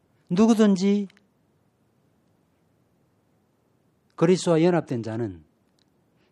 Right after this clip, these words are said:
자기를 위하여 사는 자가 없고 자기를 위하여 죽는 자도 없다라고 말했습니다. 제가 왜 여기 존재합니까?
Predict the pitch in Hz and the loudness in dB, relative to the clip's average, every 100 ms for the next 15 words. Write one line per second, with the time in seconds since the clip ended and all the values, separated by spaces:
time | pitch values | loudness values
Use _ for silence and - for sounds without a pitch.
0 | _ - 196 240 240 240 240 233 226 165 | _ 0 2 2 0 0 0 0 -2 -2
1 | 151 156 160 - 139 147 151 147 120 98 | -2 0 -2 -4 -4 -2 -2 -4 -6 -12
2 | - 117 87 _ _ _ _ _ _ _ | -10 -10 -10 _ _ _ _ _ _ _
3 | - 180 208 208 220 170 156 151 - 127 | -4 0 0 0 0 2 2 0 -4 -4
4 | 160 156 147 147 113 104 - 180 180 120 | -2 -2 -2 -4 -6 -14 -12 -6 -6 -6
5 | 90 87 - 127 _ _ _ _ _ _ | -12 -20 -20 -20 _ _ _ _ _ _
6 | _ _ _ _ _ _ _ _ _ _ | _ _ _ _ _ _ _ _ _ _
7 | _ _ _ _ _ _ _ _ _ _ | _ _ _ _ _ _ _ _ _ _
8 | _ _ _ _ _ _ _ _ _ _ | _ _ _ _ _ _ _ _ _ _
9 | _ - 220 196 151 175 196 185 156 117 | _ 0 2 4 4 4 4 2 0 -4
10 | 110 104 98 98 98 | -6 -8 -10 -12 -18